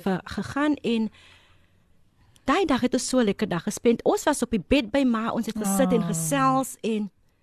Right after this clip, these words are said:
Speaker 1: maar weet julle, ma het net so begin stil raak. Ander tye dan, sy sal vir ons skel of, "Hoekom kom julle so min nie? Hoekom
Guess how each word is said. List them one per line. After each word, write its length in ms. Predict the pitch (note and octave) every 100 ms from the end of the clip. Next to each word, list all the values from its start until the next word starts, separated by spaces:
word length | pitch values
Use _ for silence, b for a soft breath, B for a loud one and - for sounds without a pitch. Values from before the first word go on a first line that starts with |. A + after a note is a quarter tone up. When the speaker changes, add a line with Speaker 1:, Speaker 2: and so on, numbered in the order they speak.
| _ _
Speaker 1:
maar 160 | - D4+
weet 220 | G#3+ G3+
julle, 160 | D4+ E4+
ma 240 | B3+ G3
het 120 | G#3+ -
net 180 | G#4+
so 100 | - C#4+
begin 260 | C#4 B3+
stil 340 | B3 - A#3+ G#3
raak. 180 | G3 -
Ander 220 | C#4+ G#4+
tye 260 | - F4+ F4+
dan, 260 | E4 D4+ -
sy 180 | - F4
sal 160 | A4
vir 120 | G4+ G4
ons 180 | F#4 -
skel 360 | - E4+ F#4 F4+
of, 100 | - b
"Hoekom 220 | - C#4+ C#5+
kom 100 | - D5+
julle 180 | C#5 C#5
so 120 | C5+ C5
min 140 | C5
nie? 160 | B4+ A#4
Hoekom 260 | F#4 - C#5